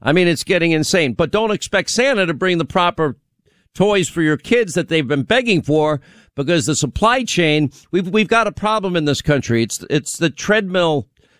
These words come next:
tragedy, as Jen Psaki calls it. Or it's the, if you don't shop in October for your Christmas presents problem that Pete Buttigieg talks about. Or this, um, uh, what did he call it? Ron Klain, the, uh,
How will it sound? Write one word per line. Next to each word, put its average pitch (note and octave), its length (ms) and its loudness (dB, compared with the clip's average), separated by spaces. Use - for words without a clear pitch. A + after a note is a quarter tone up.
tragedy, A#2 680 0
as C#3 320 0
Jen E3 240 0
Psaki D3 500 0
calls B2 360 0
it. G#2+ 160 0
Or F3 320 0
it's F3 280 -2
the, E3+ 260 2
if C#3+ 140 -2
you F3+ 80 4
don't G#3 220 0
shop G3 360 0
in F3+ 100 0
October F#3+ 640 -2
for F3 200 0
your D#3+ 140 2
Christmas - 520 0
presents C3+ 460 0
problem D3+ 480 0
that D3 120 -2
Pete F#3 280 0
Buttigieg F3 600 0
talks C#3 300 0
about. A2+ 360 0
Or E3+ 240 0
this, D#3+ 440 0
um, D3 400 0
uh, C#3+ 220 -2
what F#3+ 120 0
did F#3 120 0
he D#3 80 2
call C#3 320 2
it? B2+ 180 -4
Ron D3+ 280 0
Klain, C#3+ 340 2
the, C3+ 300 2
uh, C3+ 260 0